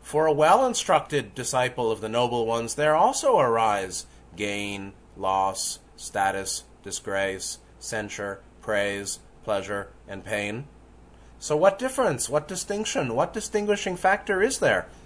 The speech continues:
between the well-instructed disciple of the noble ones and the uninstructed run-of-the-mill person? This is called the worldly versus the well-instructed. "For us, Lord,"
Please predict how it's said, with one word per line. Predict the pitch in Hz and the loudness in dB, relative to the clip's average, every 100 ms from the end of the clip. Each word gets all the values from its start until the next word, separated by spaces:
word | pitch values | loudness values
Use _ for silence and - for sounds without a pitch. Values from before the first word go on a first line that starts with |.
| - - | -20 -12
between | 117 135 123 | -8 -2 0
the | 113 | 2
well-instructed | 107 117 113 110 - 117 - 92 | 4 6 6 2 2 0 0 -6
disciple | 107 - 110 107 110 107 - - - | -4 0 0 2 0 -2 -6 -20 -10
of | 98 | -8
the | 98 | -4
noble | 98 127 139 104 | 2 2 4 2
ones | 104 110 120 - - - | 0 -2 -6 -10 -16 -14
and | 107 110 | -8 -6
the | 113 | -2
uninstructed | 110 139 170 135 - 120 113 - 113 104 - | 0 0 0 -6 -2 -2 0 0 -2 -2 -12
run-of-the-mill | 98 113 135 120 120 135 165 196 | 0 2 2 -2 -2 0 2 0
person? | - 185 180 226 - - - - - - - - | 0 -2 -2 -6 -8 -20 -20 -20 -20 -20 -20 -12
This | 101 - | -10 -10
is | |
called | - 110 101 92 | -6 -2 -2 -2
the | |
worldly | 92 98 107 110 107 101 98 - - - | -4 0 2 2 0 -6 -6 -12 -20 -20
versus | 98 104 101 - 101 95 95 | -12 -8 -6 -6 -8 -10 -10
the | 95 | -8
well-instructed. | 95 98 98 98 87 90 - 87 73 - - - - - - - - | -4 0 0 0 -4 -4 -4 -8 -10 -20 -20 -20 -20 -20 -20 -20 -2
"For | 151 151 | 6 8
us, | 196 220 - | 8 4 -2
Lord," | 113 113 123 156 | 0 2 2 0